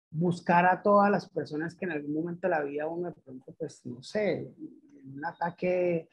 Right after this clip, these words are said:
de intolerancia, rabia o de repente provocado por otra persona, pues no dijo o hizo.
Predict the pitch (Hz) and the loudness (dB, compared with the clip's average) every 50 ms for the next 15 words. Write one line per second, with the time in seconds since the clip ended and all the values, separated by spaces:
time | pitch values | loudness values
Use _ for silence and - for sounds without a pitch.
0 | _ _ _ _ _ _ _ _ _ _ 147 147 151 156 160 156 156 151 160 160 | _ _ _ _ _ _ _ _ _ _ -8 -6 -4 -2 0 0 0 0 0 0
1 | 151 139 127 135 143 147 151 156 151 - 170 165 165 160 151 147 151 165 170 165 | 0 0 0 -2 -2 -2 -2 -4 -4 -6 -6 -4 -4 -6 -4 0 2 4 6 6
2 | 165 165 160 160 156 156 156 151 151 147 143 143 139 139 - 139 139 - - 139 | 6 4 2 2 2 2 4 4 4 2 2 -2 -4 -8 -12 -16 -20 -18 -16 -16
3 | 131 131 _ _ - 175 170 147 139 135 - - - 151 147 151 156 165 160 - | -16 -16 _ _ 2 4 4 4 4 0 -2 -4 -2 0 2 2 0 0 -2 -2
4 | 160 147 143 135 135 - 160 156 - 170 139 120 - 131 127 135 156 - - 139 | -4 -4 -4 -6 -6 -8 -8 -8 -6 -8 -10 -10 -14 -12 -12 -12 -12 -10 -12 -12
5 | - - - - 123 127 139 147 156 170 190 202 160 - 175 170 151 143 131 127 | -14 -14 -14 -14 -12 -8 -4 -2 0 4 4 4 4 4 2 2 2 2 -2 -4
6 | 135 147 175 202 214 208 196 - - 170 160 - - | -6 -2 0 0 2 2 0 0 0 -2 -2 -2 -6